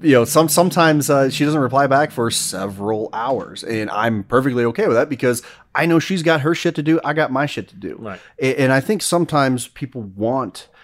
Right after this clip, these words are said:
Speaker 1: um, you know, want that instant gratification, like, you know, this conversation,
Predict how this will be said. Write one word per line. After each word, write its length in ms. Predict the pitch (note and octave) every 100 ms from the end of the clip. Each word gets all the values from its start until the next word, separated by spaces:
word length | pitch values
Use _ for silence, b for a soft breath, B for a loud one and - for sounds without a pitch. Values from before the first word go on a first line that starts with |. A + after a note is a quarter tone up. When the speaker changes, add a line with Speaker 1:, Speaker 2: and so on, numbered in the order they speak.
| b -
Speaker 1:
um, 440 | G#2+ G2+ G2 G2+
you 100 | A2+
know, 60 | G2+
want 240 | A2+ B2
that 180 | B2 -
instant 220 | A#2 A#2+
gratification, 560 | A2+ G2+ F#2+ B2+ A2+ A2
like, 160 | G2+
you 80 | A2+
know, 60 | G2+
this 120 | G2
conversation, 960 | - C3 A2 G2 - A#3 G#3 G#2 F#2